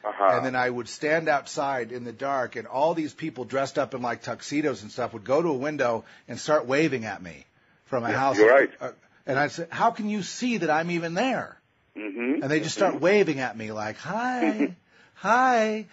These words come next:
Speaker 2: we see that you see you're in trouble now."
Speaker 1: <laughs> I see.
Speaker 2: And I didn't, I haven't seen that in years. I pray not to ever see that again. I just, I guess the,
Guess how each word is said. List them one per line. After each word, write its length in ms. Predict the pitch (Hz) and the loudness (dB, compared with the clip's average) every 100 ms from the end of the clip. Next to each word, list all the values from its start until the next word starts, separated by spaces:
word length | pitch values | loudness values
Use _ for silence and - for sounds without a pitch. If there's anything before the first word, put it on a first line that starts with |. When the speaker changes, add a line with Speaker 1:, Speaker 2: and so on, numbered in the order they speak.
| - _ | -20 _
Speaker 2:
we 220 | 123 180 | 0 2
see 260 | 180 208 208 | 0 0 4
that 140 | 202 | 4
you 220 | 175 220 | 4 0
see 280 | 233 - 208 | 0 -2 0
you're 200 | 175 147 | 0 2
in 120 | 147 156 | 0 2
trouble 340 | 160 180 208 | 4 6 4
now." 560 | 240 294 277 240 240 220 _ _ | 2 4 4 2 0 -6 _ _
Speaker 1:
<laughs> 0 | 269 - 311 - 139 107 - - _ _ _ _ - | -2 4 6 6 4 2 -2 -8 _ _ _ _ -10
I 100 | 90 - | -10 -6
see. 320 | 90 92 110 | -6 -4 -2
Speaker 2:
And 120 | 135 139 | 0 2
I 100 | 147 | 2
didn't, 300 | 180 180 - | 0 -2 2
I 100 | 165 | 2
haven't 200 | 190 180 | 2 -2
seen 240 | - 175 | -4 -2
that 180 | 151 139 | 0 0
in 60 | 123 | 0
years. 420 | 139 143 135 139 | -2 0 0 0
I 100 | 113 | -4
pray 280 | - 143 127 | 0 0 2
not 220 | 123 120 | 0 0
to 60 | |
ever 140 | 120 113 | -2 -4
see 180 | - 123 | -6 -2
that 160 | 120 | -2
again. 320 | 110 117 139 | -2 -2 -2
I 100 | 123 | -2
just, 220 | 110 123 - - | -4 -6 -8 -12
I 80 | 120 | -4
guess 240 | 131 123 | -4 -2
the, 200 | 123 110 | -6 -6